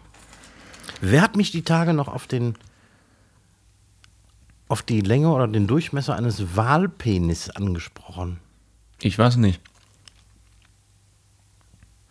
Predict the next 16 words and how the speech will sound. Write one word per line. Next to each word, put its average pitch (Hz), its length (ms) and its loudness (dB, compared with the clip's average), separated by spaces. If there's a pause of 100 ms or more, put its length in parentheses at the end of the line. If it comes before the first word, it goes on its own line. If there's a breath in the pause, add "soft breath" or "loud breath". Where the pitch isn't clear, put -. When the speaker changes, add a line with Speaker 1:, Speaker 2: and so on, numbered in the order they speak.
(360 soft breath)
Speaker 1:
Also 95 200 -6 (140)
irgendein 143 420 2
aufmerksamer 143 580 0
Podcast-Hörer, 95 720 -2
vielleicht 110 300 -6
war's, 123 400 -6 (1400 soft breath)
vielleicht - 280 -2
war's 107 200 2 (340)
Pascal, 123 680 2 (1600 soft breath)
der 101 520 2 (1160 soft breath)
hier 113 140 -2
die 98 80 2
Mäuse 101 360 2
ja-, 120 280 0
jagt, 110 580 -2
oder, 104 380 -2